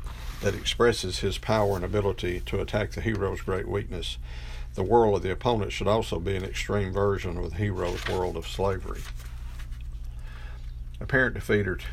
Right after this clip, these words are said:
temporary freedom. Apparent defeat is the moment when the hero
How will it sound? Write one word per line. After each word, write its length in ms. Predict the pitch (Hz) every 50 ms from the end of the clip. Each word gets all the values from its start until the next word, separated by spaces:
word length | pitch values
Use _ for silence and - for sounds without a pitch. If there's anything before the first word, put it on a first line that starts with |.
| - - - - - -
temporary 400 | - 120 98 - 101 92 98 92
freedom. 440 | - - 104 90 - - - - - - - -
Apparent 360 | - - 135 147 143 - 98
defeat 440 | 101 - - 101 95 95 98 - -
is 180 | - 101 101 98
the 80 | 101 98
moment 400 | 101 113 120 123 107 92 - -
when 140 | 101 92
the 80 | 95 95
hero 500 | 98 127 123 110 95 92 92 95 90 -